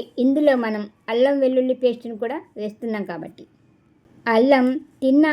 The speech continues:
ఆహారాన్ని త్వరగా డైజెషన్ అయ్యేలా చేస్తుంది. పిల్లల్లో కడుపు నొప్పి లాంటి సమస్యలను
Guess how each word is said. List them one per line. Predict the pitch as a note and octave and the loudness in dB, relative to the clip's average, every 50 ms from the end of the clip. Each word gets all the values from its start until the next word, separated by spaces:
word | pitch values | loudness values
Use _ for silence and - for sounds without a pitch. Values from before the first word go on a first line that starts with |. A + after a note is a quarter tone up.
| C#4+ C#4 | 0 -2
ఆహారాన్ని | C4+ C4+ C4+ C4 C4+ C4+ C4+ D4+ F4+ F4+ - - - | -4 -4 -2 -2 -2 -2 0 -2 -2 -4 -6 -8 -4
త్వరగా | A#3+ A3 G#3 A3 A#3 C#4 C4+ A#3+ | -2 0 2 2 2 0 0 0
డైజెషన్ | A#3+ A3+ G#3 A#3 A3 A3 - A3+ - - _ - G#3 | -2 -2 -2 -2 -2 -4 -6 -12 -12 -14 _ -8 -4
అయ్యేలా | G3 G3 G3 F#3+ A3 D#4+ F#4+ E4 _ - | -2 0 0 0 0 -2 -6 -12 _ -6
చేస్తుంది. | A#3 G#3 F#3 - _ - E3 D#3 - - - _ _ _ _ _ - | -4 -4 -4 -6 _ -12 -12 -12 -12 -14 -20 _ _ _ _ _ -6
పిల్లల్లో | C4 C4 C#4 D4 C#4+ C4+ B3 A#3+ A#3 A#3 - _ _ - | -2 0 2 2 4 2 2 0 -2 -4 -8 _ _ -4
కడుపు | A#3 A#3 B3 A#3 C4+ | -2 -2 -2 -2 -2
నొప్పి | C4+ C4 A#3+ B3 B3+ A3+ A3 | -4 -4 -4 -4 -4 -4 -4
లాంటి | G#3 F#3+ F#3 C4+ D#4+ - _ _ - - | -6 -6 -8 -10 -12 -14 _ _ -12 -10
సమస్యలను | G3+ F#3+ F#3+ F#3 - A3+ G3 G3+ B3 | -8 -8 -8 -10 -8 -8 -8 -8 -8